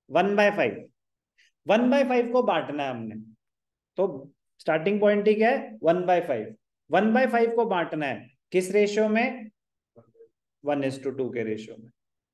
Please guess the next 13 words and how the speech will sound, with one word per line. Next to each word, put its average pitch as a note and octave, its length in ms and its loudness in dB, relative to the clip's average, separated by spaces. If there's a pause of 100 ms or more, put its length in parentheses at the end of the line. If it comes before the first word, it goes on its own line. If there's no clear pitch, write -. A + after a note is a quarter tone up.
(380)
तो D3 80 -2
one D3 200 -2
is D3 120 -8
to D#3+ 140 -8
two F3 100 -4 (100)
क्या E3 180 0
है? F3+ 420 -4 (300)
हमें E3+ 480 -6 (220)
gaining C#3 380 -2
ratio C3 340 -2
दे A2 100 -8
रखा A2 240 -12
है। G#2 100 -18